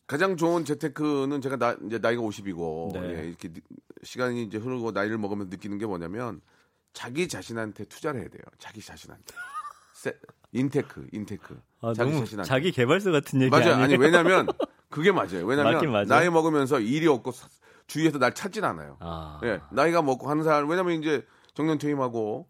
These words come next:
Speaker 1: 다
Speaker 2: 네.
Speaker 1: 집에 계시잖아요.
Speaker 2: 네, 네.
Speaker 1: 그러면 집에 있는 나를 사람들이 못 잡아먹고 빨리 막 만나고 싶어하고
Speaker 2: 음.
Speaker 1: 나를 어떻게든지 끌어내려고 하는 그런 상황을 내가 만들어야 돼요.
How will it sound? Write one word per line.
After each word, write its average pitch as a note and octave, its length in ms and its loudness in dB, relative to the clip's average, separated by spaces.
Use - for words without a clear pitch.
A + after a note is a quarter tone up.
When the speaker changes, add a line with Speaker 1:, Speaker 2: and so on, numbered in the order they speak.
Speaker 1:
다 F#2+ 60 -4
Speaker 2:
네. F#2+ 60 -4
Speaker 1:
집에 - 140 -2
계시잖아요. A2+ 640 -4
Speaker 2:
네, G2+ 240 -2
네. F2+ 140 -10
Speaker 1:
그러면 G#3 180 0
집에 G3+ 260 2
있는 F#3+ 240 0
나를 D3+ 400 4
사람들이 E3 380 -2
못 C3+ 220 0
잡아먹고 D#3 480 2
빨리 F#3+ 260 4
막 C3+ 180 0
만나고 C#3 260 0
싶어하고 B2 540 -4
Speaker 2:
음. G2 380 -6
Speaker 1:
나를 D3 260 4
어떻게든지 C#3 640 0
끌어내려고 C3 540 0
하는 A#2+ 340 -6
그런 C#3+ 240 -4
상황을 D#3 360 -4
내가 A2+ 200 0
만들어야 F#2 380 -4
돼요. B1+ 120 -14